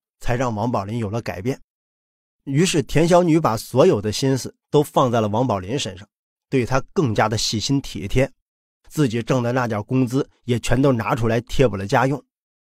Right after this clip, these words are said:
王宝林挣的钱一分都没有给她，有时候甚至还要跟她伸手要钱。但是田小女都忍了下来。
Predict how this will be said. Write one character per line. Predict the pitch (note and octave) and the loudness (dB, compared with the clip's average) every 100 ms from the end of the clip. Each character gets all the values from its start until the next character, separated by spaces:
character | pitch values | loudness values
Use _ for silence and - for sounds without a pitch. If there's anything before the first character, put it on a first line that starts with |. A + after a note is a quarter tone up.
| _ | _
王 | B2+ D#3+ | 2 4
宝 | F3 D3 | 6 4
林 | C3+ E3 | 4 2
挣 | D#3+ C3 | 0 0
的 | A2+ | -2
钱 | A#2+ D#3+ _ | -2 -4 _
一 | E3+ D3+ | -2 0
分 | F3 F#3 | 0 0
都 | D3+ | 2
没 | A#2 A2+ | 2 0
有 | A2 | -2
给 | F2+ | -6
她， | - - _ _ _ _ _ - | -14 -20 _ _ _ _ _ -8
有 | B2 G#2 G#2 | -2 0 0
时 | A#2+ | 2
候 | E3 - _ | 2 0 _
甚 | - F3+ C#3+ | -4 0 2
至 | C3 | 2
还 | - C3+ | 2 2
要 | C3 | 2
跟 | - D#3 | 2 -2
她 | D#3 | -2
伸 | E3 E3+ | 0 0
手 | A#2+ G#2 | 0 0
要 | G#2 | -2
钱。 | - F#2 - _ _ _ _ _ _ _ _ _ | -4 -10 -14 _ _ _ _ _ _ _ _ _
但 | F3+ D#3+ | 0 2
是 | C3+ | 0
田 | A2+ C#3 E3 | -2 0 2
小 | E3 | 4
女 | E3 A2 | 2 0
都 | - F#3+ F#3+ | 0 2 4
忍 | C3 F2 | 2 -4
了 | G2+ | -6
下 | G#2 | -6
来。 | E2 - | -8 -12